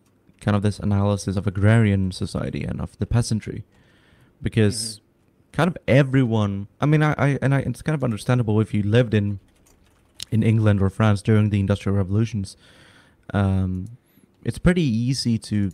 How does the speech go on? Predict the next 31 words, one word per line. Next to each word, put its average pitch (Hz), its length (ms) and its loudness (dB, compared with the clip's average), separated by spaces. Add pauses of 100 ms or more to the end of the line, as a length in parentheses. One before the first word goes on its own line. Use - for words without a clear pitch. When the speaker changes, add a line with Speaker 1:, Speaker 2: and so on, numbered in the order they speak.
(140)
Speaker 1:
to 95 240 -4 (500)
be 143 180 4
of 127 100 0
the 117 80 2
belief 98 560 -2
that, 95 340 0 (840)
you - 100 -2
know, 104 140 0
everything 117 420 2
is 101 60 -4
being 101 240 -2
industrialized 104 600 -4
so 107 240 0
quickly. 107 500 0
We're 95 180 0
very 110 360 0
soon 117 600 -2
just - 160 -8
gonna 101 280 -2
live 107 240 0
in 98 80 -2
a 98 60 -2
completely 98 420 -4
industrialized 98 600 -4
society 135 420 -2
where - 140 -4
everyone 120 340 0
is - 80 -4
gonna 85 160 -2
be - 100 -8
proletarian, - 640 -8